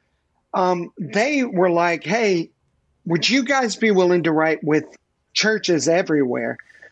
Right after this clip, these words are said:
So a lot of us that live in town or the Elevation guys came in and we just wrote for church instead of writing for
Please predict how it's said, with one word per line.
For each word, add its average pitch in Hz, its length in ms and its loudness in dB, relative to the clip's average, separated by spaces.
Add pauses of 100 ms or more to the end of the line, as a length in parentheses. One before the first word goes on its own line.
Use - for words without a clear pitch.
So 180 680 0 (260)
a 175 100 2
lot 208 280 2
of 214 100 -6
us 226 220 -2
that 208 140 -2
live 185 220 2
in 156 160 0
town 175 640 -2 (520)
or 170 540 2
the 185 100 0
Elevation 190 540 0
guys 170 380 0
came 170 340 -2
in 156 380 2 (420)
and 185 140 -2
we 208 120 2
just - 480 0
wrote 208 540 0
for 196 360 2
church 175 500 -4 (100)
instead 185 420 0
of 147 120 -4
writing 165 440 0
for 156 320 2